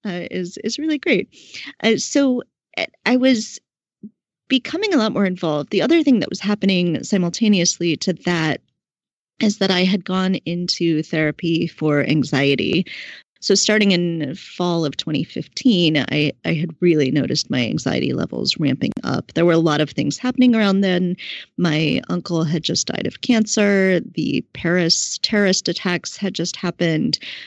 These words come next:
Donald Trump was rising in the polls in the Republican primary. So there were a lot of things that were sort of really scary. And I found myself just sort of overwhelmed with anxiety.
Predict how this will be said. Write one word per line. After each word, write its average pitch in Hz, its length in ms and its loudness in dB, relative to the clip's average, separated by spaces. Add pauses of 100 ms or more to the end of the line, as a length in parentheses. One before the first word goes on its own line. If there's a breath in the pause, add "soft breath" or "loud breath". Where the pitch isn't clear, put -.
(160 loud breath)
Donald 151 320 0
Trump 190 240 2
was 170 160 0
rising 151 300 2
in 135 60 0
the 139 60 -2
polls 156 300 -2
in 143 120 0
the 131 60 -2
Republican 233 580 2
primary. 196 420 2
So 190 260 0
there 208 160 0
were 214 80 2
a 208 60 2
lot 220 160 2
of 202 80 0
things 175 260 -4
that - 100 -4
were - 80 -10
sort 170 200 -6
of - 80 -12
really 143 200 -2
scary. 202 540 2
And - 140 0
I 160 80 -2
found 180 240 2
myself 151 400 -4
just - 180 -4
sort 165 140 -10
of 165 160 -14
overwhelmed 147 840 -2
with - 320 -2
anxiety. - 640 0